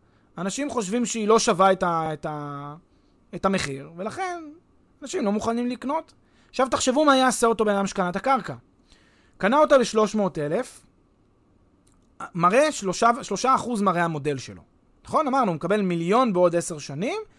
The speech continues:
הוא משלם שלוש מאות אלף היום, שלוש עשרה אחוז תשואה לשנה, נפלא. רץ ל-, ל-, לחברים שלו, אומר, תראו, הנה מודל כלכלי נהדר, הנה זה שלוש עשרה אחוז אני מצליח לעשות פה.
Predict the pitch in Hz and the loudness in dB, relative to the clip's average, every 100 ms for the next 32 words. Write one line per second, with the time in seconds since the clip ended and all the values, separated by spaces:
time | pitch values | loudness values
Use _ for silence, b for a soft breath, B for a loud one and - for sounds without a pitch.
0 | b b b 180 185 196 208 196 185 185 | b b b -2 2 2 2 0 0 -2
1 | 160 160 147 147 233 415 403 b b b | -4 -6 -6 -8 -6 -6 -10 b b b
2 | 254 285 269 240 214 185 - 180 165 - | 4 4 4 -2 -2 -4 -2 0 0 -4
3 | 147 131 131 - 349 190 b b 143 180 | -10 -10 -12 -4 -4 -4 b b -4 0
4 | 269 277 220 185 165 160 156 - 151 151 | 0 0 0 2 2 0 -4 -6 -8 -8
5 | 156 196 190 254 233 233 320 294 b b | -6 -4 -4 -6 -8 -6 -6 -8 b b
6 | b 277 339 302 208 220 233 - 233 214 | b -2 0 0 2 4 4 0 -2 0
7 | 185 185 202 208 233 285 220 233 190 170 | 0 0 -2 -2 -2 -2 -2 -2 -2 0
8 | 202 - 233 226 262 254 127 117 b b | -2 -2 -4 -4 -6 -6 -8 -12 b b
9 | b 180 180 180 170 151 147 131 135 - | b -6 -6 -4 -4 -4 -6 -8 -12 -16